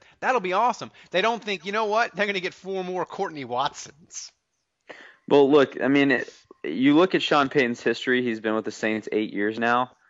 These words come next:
Speaker 2: The only draft pick he's ever had that I would say was better than Jimmy Graham is Jahri Evans. I would say that he's had one, and that was a third or fourth rounder.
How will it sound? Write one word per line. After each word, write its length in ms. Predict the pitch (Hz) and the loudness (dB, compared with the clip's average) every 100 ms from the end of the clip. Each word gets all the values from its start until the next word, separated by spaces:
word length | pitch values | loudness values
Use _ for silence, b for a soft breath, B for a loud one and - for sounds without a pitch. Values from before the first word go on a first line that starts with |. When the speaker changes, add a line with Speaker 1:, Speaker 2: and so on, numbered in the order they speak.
| _ _ _ - | _ _ _ -8
Speaker 2:
The 260 | 110 120 - | -2 0 2
only 400 | 127 147 185 185 | 4 4 2 0
draft 420 | 127 123 123 127 | 2 4 4 0
pick 300 | - 123 120 _ _ | -6 -10 -10 _ _
he's 340 | - 113 104 _ | -14 -12 -14 _
ever 260 | - 120 143 | -4 -4 -4
had 560 | 127 117 107 92 92 - | -2 0 0 -2 -6 -8
that 140 | 104 | -2
I 100 | 104 | 0
would 180 | 104 104 | -2 -4
say 220 | - 107 | -4 -2
was 220 | 101 101 | -4 -10
better 360 | 95 113 107 117 | -4 0 0 0
than 200 | 120 113 | -4 -10
Jimmy 240 | 113 110 | -10 -10
Graham 500 | 101 101 104 107 104 | -6 -4 -4 -6 -10
is 140 | - 98 | -12 -6
Jahri 320 | 107 101 98 | 0 2 2
Evans. 480 | 92 90 85 _ _ _ _ | 0 -4 -8 _ _ _ _
I 80 | - | -6
would 140 | 101 | -6
say 220 | - 117 113 | 2 4 4
that 100 | 104 | 2
he's 200 | 113 110 | -4 0
had 220 | 117 107 | 0 0
one, 600 | 104 107 120 135 156 156 b b - | -4 -2 0 0 -2 -8 b b -4
and 100 | 120 | 0
that 140 | 131 | 0
was 140 | 123 | 0
a 60 | 110 | -4
third 340 | - 120 117 | -2 2 2
or 40 | 107 | 0
fourth 320 | - 107 - | -4 -6 -6
rounder. 400 | 101 98 92 87 | -8 -8 -8 -12